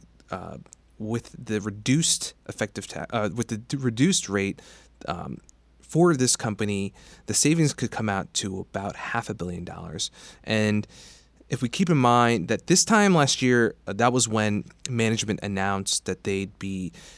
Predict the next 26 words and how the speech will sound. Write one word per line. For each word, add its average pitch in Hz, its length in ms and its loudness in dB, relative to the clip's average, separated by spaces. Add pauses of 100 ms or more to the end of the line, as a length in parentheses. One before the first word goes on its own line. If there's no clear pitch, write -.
(180)
uh, 87 200 -8
s-, - 220 -6 (200)
doing 117 720 0 (140)
the 95 140 -6 (100)
big 151 240 0
push - 340 -6
on 98 140 -6
their 92 100 -8
investment, 92 480 -4
spending 92 340 -4
seven 127 320 2
billion 107 280 0
dollars 87 400 -6
to 92 80 -10
gain 87 180 -10
market 127 280 -2
share, 123 380 2 (340)
to 101 340 0
develop 107 380 0
that 104 120 0
e-com-, 101 460 -8
commerce 107 320 -2
platform 101 420 -8
like 87 140 -10
you 92 60 -8
mentioned. 107 480 -4